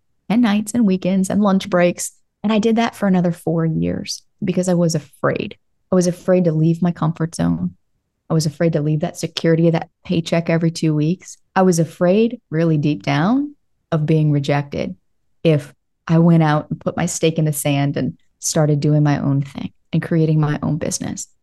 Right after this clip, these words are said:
And I share this story because for so many of you listening right now, you've had to overcome huge obstacles just to get where you are. Maybe it wasn't a cancer diagnosis.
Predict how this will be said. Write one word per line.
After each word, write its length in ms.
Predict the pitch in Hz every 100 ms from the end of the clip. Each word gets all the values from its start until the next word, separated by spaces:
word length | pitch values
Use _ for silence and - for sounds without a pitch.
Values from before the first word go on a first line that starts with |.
| _
And 100 | 202
I 60 | 190
share 300 | - 247 269
this 200 | 220 -
story 380 | - 165 160 151
because 380 | 147 165 160
for 140 | - 185
so 280 | - 240 226
many 320 | 170 170 175
of 160 | 151 - -
you 280 | 170 180 180
listening 600 | 156 156 - 151 143 180
right 300 | 175 185 -
now, 500 | 156 156 147 160 165 _ -
you've 140 | 262
had 180 | 349 262
to 100 | 185
overcome 540 | 185 175 170 170 170 160
huge 420 | - 220 240 -
obstacles 760 | 180 185 - - 220 226 233 -
just 380 | - 220 - -
to 80 |
get 260 | 196 170 165
where 140 | 151
you 260 | 151 151 147 -
are. 260 | - - _ -
Maybe 300 | 240 262 262
it 80 | -
wasn't 320 | 190 165 147
a 60 |
cancer 440 | 143 - 151 147 160
diagnosis. 880 | - - - - 196 - - -